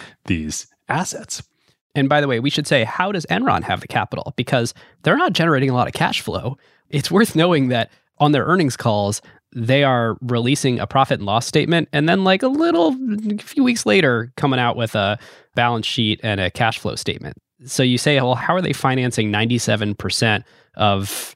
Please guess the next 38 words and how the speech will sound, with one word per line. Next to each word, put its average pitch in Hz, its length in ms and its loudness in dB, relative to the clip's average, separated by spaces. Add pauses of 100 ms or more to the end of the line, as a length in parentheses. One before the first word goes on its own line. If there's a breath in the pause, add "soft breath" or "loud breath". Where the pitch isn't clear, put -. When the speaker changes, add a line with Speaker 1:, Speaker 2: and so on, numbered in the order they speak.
Speaker 2:
these 101 160 -2
projects?" 160 480 0
Well, 123 100 2
first 196 320 0
of 127 120 2
all, 113 240 2
a - 20 -4
lot 127 180 4
of 123 80 0
times 113 360 -2
they're 110 180 0
doing 101 240 -2
co-development 95 640 0
deals. - 220 -6
So 110 80 -2
they're, 104 140 0
like, 95 260 -2
getting 110 220 0
a 98 60 -2
government 95 600 -4
to 117 80 -2
pony 101 280 -4
up 90 100 -4
a 104 60 -2
bunch 110 180 0
of 110 60 -2
cash, 95 460 0
and 107 100 0
Enron 101 560 -2
ponies 101 320 -4
up 95 160 -2
a 98 40 -2
bunch 95 200 -2
of 101 60 -2
their 92 160 0
sort 98 180 0
of, 92 60 -4
like, 95 180 -2